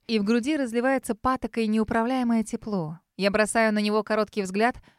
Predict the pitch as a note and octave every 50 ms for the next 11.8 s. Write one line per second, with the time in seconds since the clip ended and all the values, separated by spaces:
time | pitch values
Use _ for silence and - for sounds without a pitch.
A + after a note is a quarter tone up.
0 | _ _ _ - B3 B3 A#3+ C4+ C#4 B3 C4 A#3+ A3+ A#3 G#3+ A3 A#3+ G#3+ A#3 G#3
1 | - B3 B3+ A3+ - - - E3+ D#3 D#3 - _ G3+ G3+ B3 B3 A#3 G#3+ - -
2 | G#3 G3 F3+ F#3 F3 E3+ - F3+ F3+ F#3+ G#3 A3 G#3+ A3 A3 A#3 - - G#3+ G3+
3 | G3 G3 F#3 F3 F3 F3+ F#3 G3 A#3 A3 G#3+ G3 F#3+ F#3 E3+ F#3+ A3+ B3+ - B3
4 | G3 - - G3 F#3 G3 - G#3+ A3 G#3+ G#3+ A#3 A#3 C4 C#4+ D4+ C#4+ G#3+ - -
5 | F3 F3 A3+ C4 A3+ - - G#3 A#3 B3 G#3+ G3 F3+ - - F#3 F#3 - G#3 F#3+
6 | - A3+ G3+ F3+ F3+ F3+ F#3+ F#3+ G#3 G#3 G3+ A#3 A#3+ C#4 C#4 A#3 F#3+ F3+ D#3+ -
7 | - _ _ _ _ _ A3 G#3+ A#3+ - A#3 - - A3 - A#3+ G#3 G3 G#3+ G3+
8 | A3 A#3+ B3+ B3+ A#3+ A3+ - _ _ _ _ _ G#4 E4 E4 E4 D#4+ D4+ C#4 C4+
9 | C#4+ D4 D4 D4+ D#4+ _ _ D#4+ D4+ D4 D4 D#4 E4+ D#4+ - - B3+ F3+ A#3 A#3
10 | A3+ A3+ B3 - - - - - C#4+ C4+ C4 - - F4 E4+ C#4 A3+ G#3+ F#3 -
11 | _ _ _ _ - G#3 F3+ - - G3+ F#3+ F3+ F3 F3+ G3+ A#3+